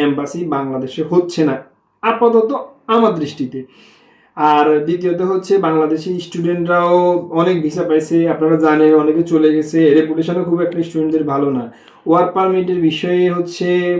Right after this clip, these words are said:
ওয়ার্ক পারমিটেরও সেম, এখানে আসার পরে সবাই অন্য দেশে চলে গেছে। So এটা একটা ভালো দিক একদিক থেকে যে দরজাটা ওপেন হয়েছে যে বাংলাদেশের কোনো পররাষ্ট্র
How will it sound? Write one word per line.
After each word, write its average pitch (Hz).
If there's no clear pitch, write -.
ওয়ার্ক 170
পারমিটেরও 175
সেম, 170
এখানে 160
আসার 170
পরে 196
সবাই 165
অন্য 165
দেশে 165
চলে 165
গেছে। 127
So 160
এটা 196
একটা 214
ভালো 220
দিক 247
একদিক 202
থেকে 254
যে 220
দরজাটা 190
ওপেন 208
হয়েছে 208
যে 180
বাংলাদেশের 165
কোনো 175
পররাষ্ট্র 151